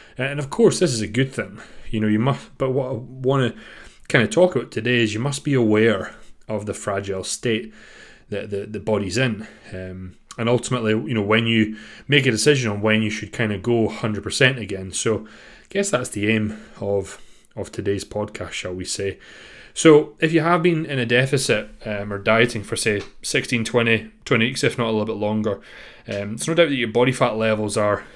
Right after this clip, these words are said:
extremely low. And that body fat that you once had, um, used to, you know, help protect your joints, ligaments, tendons, you know, the connective tissue, um, that's now gone.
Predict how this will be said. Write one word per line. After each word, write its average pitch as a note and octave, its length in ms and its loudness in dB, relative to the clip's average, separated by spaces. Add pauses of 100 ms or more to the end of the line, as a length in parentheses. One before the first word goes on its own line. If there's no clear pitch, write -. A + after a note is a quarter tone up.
extremely B2 540 -2
low. G2 380 0 (800)
And C#3+ 80 -4
that D#3 180 -2
body D3+ 220 2
fat C3+ 220 4
that A#2 80 -4
you A#2+ 140 0
once A#2 200 0
had, A2 540 2 (160)
um, G2+ 320 -6
used A#2 300 -2
to, A2+ 280 2 (300)
you A#2 100 -4
know, G2+ 80 -6
help - 360 2
protect C3 440 -2
your C#3 100 0
joints, A2 600 0 (480)
ligaments, A2 800 0 (880)
tendons, G#2+ 480 -2
you A#2 60 0
know, A2+ 100 4
the A2 60 -2
connective B2+ 460 0
tissue, C3 540 0
um, G#2 260 -6
that's D#3 260 0
now F#3 140 4
gone. G#2+ 500 -2